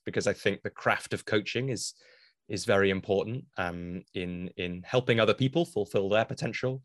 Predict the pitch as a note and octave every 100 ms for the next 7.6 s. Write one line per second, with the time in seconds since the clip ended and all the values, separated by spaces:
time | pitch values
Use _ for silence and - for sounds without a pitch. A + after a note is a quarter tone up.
0 | - - - G2 G#2 G2+ F#2+ - G2+ -
1 | G#2 G2 - - F#2+ F#2+ B2+ - _ _
2 | - _ - F#2 F2 F#2+ F2 D3+ G2+ F#2+
3 | F#2 F#2+ A#2+ B2+ G2+ G#2 G#2 G2+ - -
4 | G2+ F#2 G2 A2+ C#3 - _ - _ _
5 | G#2+ G2 G2+ - A#2+ B2 A#2+ A#2+ C3+ C3
6 | B2 A2+ A#2 A2 G#2+ A#2+ G#2 G#2+ - A2+
7 | G#2+ C#3 A2 - G#2+